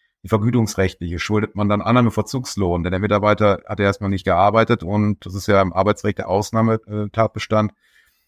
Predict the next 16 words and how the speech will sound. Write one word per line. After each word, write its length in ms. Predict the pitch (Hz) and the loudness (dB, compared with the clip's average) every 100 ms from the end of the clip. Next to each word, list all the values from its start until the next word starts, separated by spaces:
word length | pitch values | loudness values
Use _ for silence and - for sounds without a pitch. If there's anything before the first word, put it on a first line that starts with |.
| _ _ | _ _
Ähm, 420 | 101 104 104 95 - | 0 2 2 -2 -2
wenn 160 | 107 101 | -2 0
du 80 | |
nicht 160 | 104 92 | -2 2
leistest, 440 | 95 98 104 110 | 4 4 2 -6
bekommst 280 | 107 113 95 | -4 -4 -4
du 40 | 107 | -2
keine 200 | 107 98 | -2 0
Gegenleistung 760 | 117 120 101 90 90 - 85 | 0 2 2 2 0 -2 -4
erst 240 | 85 87 | -4 -6
einmal, 260 | 92 90 95 | -2 0 0
also 220 | 90 90 | 0 -6
Geld, 500 | 85 101 101 104 - | -2 2 2 0 -4
es 80 | - | -2
sei 160 | 95 101 | 2 4
denn, 260 | 104 92 | 2 -2